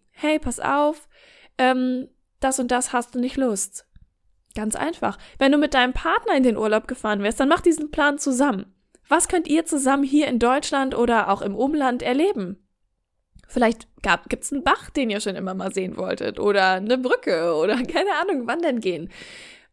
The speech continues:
Macht euch euren eigenen Activity-Urlaub zu Hause. Wird mega. I swear. Wirklich. Fünftens, es ist okay.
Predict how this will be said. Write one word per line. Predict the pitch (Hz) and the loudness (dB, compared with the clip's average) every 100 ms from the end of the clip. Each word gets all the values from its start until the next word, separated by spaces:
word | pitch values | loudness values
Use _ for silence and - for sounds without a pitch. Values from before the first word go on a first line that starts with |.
| _ | _
Macht | 247 349 403 | 2 4 2
euch | - | -2
euren | 294 311 | 0 0
eigenen | - 330 392 311 | 0 0 0 -2
Activity-Urlaub | - - 330 311 - 240 254 240 | -6 -2 0 0 -2 -2 -2 -2
zu | - 226 | -6 -2
Hause. | 269 254 226 - - _ _ _ _ _ _ _ _ _ _ _ _ _ | 0 0 -2 -8 -12 _ _ _ _ _ _ _ _ _ _ _ _ _
Wird | 220 226 - - | 2 2 0 -4
mega. | 220 277 339 165 - - _ - | 4 6 6 2 -4 -8 _ 0
I | 254 | 2
swear. | 254 - 233 190 - - _ _ _ _ _ _ | 2 4 4 4 0 -10 _ _ _ _ _ _
Wirklich. | 208 208 277 - - - - _ _ _ - _ - - _ _ _ _ _ _ _ _ _ | 0 2 2 0 -10 -10 -18 _ _ _ -20 _ -20 -20 _ _ _ _ _ _ _ _ _
Fünftens, | - 339 359 - - 262 302 349 - - - - _ - - - - - - - _ _ - | 0 4 4 2 -2 -2 0 -2 -6 -8 -16 -20 _ -20 -20 -20 -20 -20 -20 -20 _ _ -6
es | 277 269 | -4 -2
ist | 254 | -2
okay. | 220 - - | -4 -6 -8